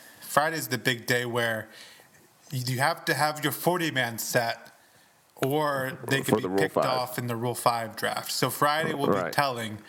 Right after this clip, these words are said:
Speaker 1: what young players, 'cause we got, we talked about it last week. We're not gonna do it again. Go back and listen to last week's episode, you coconuts. But we talked about who's available. Josh,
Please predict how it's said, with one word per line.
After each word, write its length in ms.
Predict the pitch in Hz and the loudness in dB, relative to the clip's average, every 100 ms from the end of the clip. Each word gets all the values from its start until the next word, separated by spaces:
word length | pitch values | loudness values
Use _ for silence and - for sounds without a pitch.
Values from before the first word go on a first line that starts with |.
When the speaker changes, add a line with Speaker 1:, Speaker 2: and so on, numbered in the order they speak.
| - - - _ - | -20 -20 -20 _ -8
Speaker 1:
what 380 | 113 131 135 - | 0 0 0 0
young 260 | 131 135 | 0 0
players, 360 | 120 147 147 127 | 0 0 2 -2
'cause 160 | - 117 | -4 -2
we 180 | 202 | 0
got, 260 | 208 202 151 | 2 0 0
we 80 | - | 0
talked 280 | - 196 190 | 4 4 4
about 120 | 202 | 0
it 60 | |
last 240 | 170 190 180 | 4 2 0
week. 80 | 123 | -2
We're 60 | |
not 140 | 135 151 | 0 2
gonna 100 | 165 | 2
do 100 | 147 | 0
it 40 | |
again. 360 | 143 135 117 101 - _ _ _ _ | 2 2 2 -4 -16 _ _ _ _
Go 140 | - 156 | 2 4
back 200 | 180 175 | 4 2
and 80 | 160 | 0
listen 160 | 160 | 0
to 80 | 147 | 2
last 220 | 143 160 | 2 2
week's 140 | 147 160 | 2 2
episode, 560 | 160 151 127 117 107 92 - | 2 2 0 0 -4 -8 -8
you 80 | 120 | 0
coconuts. 720 | - 135 123 123 - - - _ _ _ _ _ - | 2 2 0 -2 -4 -8 -8 _ _ _ _ _ 0
But 120 | 131 | 0
we 60 | 127 | 2
talked 280 | 143 139 | 2 2
about 300 | 127 123 113 - - | 0 0 0 -6 -4
who's 180 | 135 120 | -4 -2
available. 460 | 113 113 110 107 - - - | -2 -2 -4 -8 -12 -18 0
Josh, 320 | - 208 135 | 2 2 0